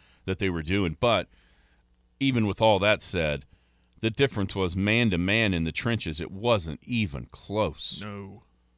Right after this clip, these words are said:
Speaker 1: It
Speaker 2: No.
Speaker 1: just wasn't close, and, and Georgia just ran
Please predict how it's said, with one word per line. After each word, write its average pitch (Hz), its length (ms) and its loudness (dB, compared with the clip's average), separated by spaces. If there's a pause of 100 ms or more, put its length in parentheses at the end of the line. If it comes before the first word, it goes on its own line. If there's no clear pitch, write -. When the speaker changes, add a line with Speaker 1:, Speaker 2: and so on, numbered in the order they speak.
(800)
Speaker 1:
It 113 140 0
Speaker 2:
No. 110 80 -4
Speaker 1:
just 110 400 0
wasn't 101 380 -2
close, 78 540 -4
and, 87 180 -4
and 90 220 -2
Georgia 92 380 -4
just 82 300 -4
ran 85 560 -2